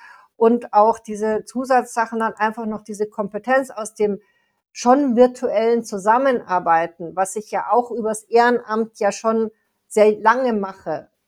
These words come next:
weil die Digital Media Women sind halt sehr stark auch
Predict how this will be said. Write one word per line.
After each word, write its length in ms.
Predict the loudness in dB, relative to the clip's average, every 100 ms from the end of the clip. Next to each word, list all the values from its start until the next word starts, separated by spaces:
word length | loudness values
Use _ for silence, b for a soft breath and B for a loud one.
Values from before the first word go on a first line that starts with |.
| -8
weil 100 | -6
die 100 | -4
Digital 420 | -6 -8 -8 -2
Media 340 | -2 0 0
Women 320 | 0 -2 -2 -2
sind 320 | -2 -2 -4
halt 240 | -4 -2
sehr 220 | -2 -4
stark 380 | -4 -6 -8 -4
auch 260 | 0 0